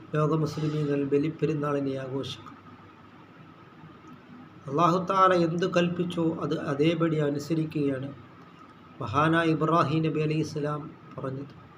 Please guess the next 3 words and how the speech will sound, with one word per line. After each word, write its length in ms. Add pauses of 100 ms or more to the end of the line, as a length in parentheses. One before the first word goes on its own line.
(1800)
എത്രയോ 480
കൊല്ലങ്ങളോളം 800
കിട്ടിയതായ 640